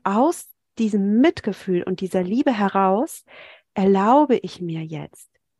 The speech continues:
in Zukunft andere Wege zu gehen, als zu essen. Und ich erlaube auch diesen Speckröllchen,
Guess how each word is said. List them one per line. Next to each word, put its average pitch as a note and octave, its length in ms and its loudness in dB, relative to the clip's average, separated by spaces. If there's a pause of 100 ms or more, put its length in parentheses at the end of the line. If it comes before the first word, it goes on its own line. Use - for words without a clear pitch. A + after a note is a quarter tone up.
(160)
in G#3+ 180 0
Zukunft F3 800 -8 (380)
andere A#3 480 2
Wege F3 260 -2
zu - 180 -18
gehen, E3+ 340 -6 (120)
als F#3 400 0
zu - 140 -10
essen. E3+ 480 -8 (320)
Und - 100 -4
ich A3+ 140 -4
erlaube C#4+ 480 4
auch C4+ 240 4 (400)
diesen C#4+ 320 0
Speckröllchen, D4 760 0